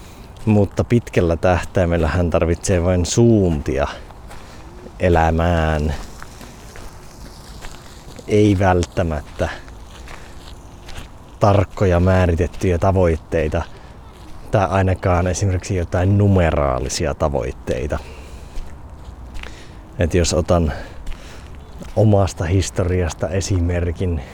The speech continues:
niin joskus tuli asetettua, tästä on ehkä seitsemän tai varmaan kahdeksan vuotta jo nyt,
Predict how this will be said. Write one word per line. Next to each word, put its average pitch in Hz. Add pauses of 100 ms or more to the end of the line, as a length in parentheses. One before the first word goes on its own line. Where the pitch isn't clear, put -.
(1500)
niin 92
joskus 92
tuli 92
asetettua, 87 (920)
tästä -
on 98
ehkä 92 (1400)
seitsemän 98
tai 110 (180)
varmaan 107
kahdeksan 87
vuotta 85
jo 85
nyt, -